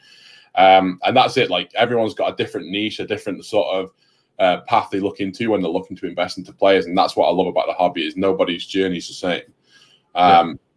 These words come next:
Speaker 1: so just moving away from your, you know, your personal story, you know, your personal, like, road into cards. Um, we're gonna, we're gonna talk now about E P L Prism, which, just before we get onto that again, is kind of, it's kind of, it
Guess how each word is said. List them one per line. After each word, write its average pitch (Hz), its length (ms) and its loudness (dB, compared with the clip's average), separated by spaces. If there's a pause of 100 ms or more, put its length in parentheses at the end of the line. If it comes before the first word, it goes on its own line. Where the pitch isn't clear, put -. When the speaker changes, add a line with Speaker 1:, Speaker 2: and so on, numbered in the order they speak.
(580)
Speaker 1:
so 110 220 6
just - 180 -2
moving 135 240 6
away 135 220 6
from 117 180 -6
your, 117 380 4
you 110 100 -8
know, 101 80 0
your 110 160 -2
personal 110 480 -6
story, 101 460 0
you 95 100 -6
know, 90 80 -6
your 85 140 -8
personal, 95 480 -6
like, 87 340 -2
road 95 260 -2
into 92 200 -6
cards. 98 540 2 (580)
Um, 92 580 4 (160)
we're 98 80 -6
gonna, 123 420 0
we're 113 140 -6
gonna 120 120 -8
talk 110 240 2
now 101 220 2
about 95 260 4
E 101 140 -4
P - 140 -2
L 95 100 4
Prism, 87 560 -2
which, - 260 -4
just 120 160 -6
before 113 220 0
we 107 80 2
get 101 100 0
onto 98 160 -4
that 87 160 2
again, 101 460 2 (840)
is 95 120 -6
kind 135 300 2
of, 127 260 4
it's 120 160 -8
kind 143 240 2
of, 139 220 -2 (260)
it 107 240 -10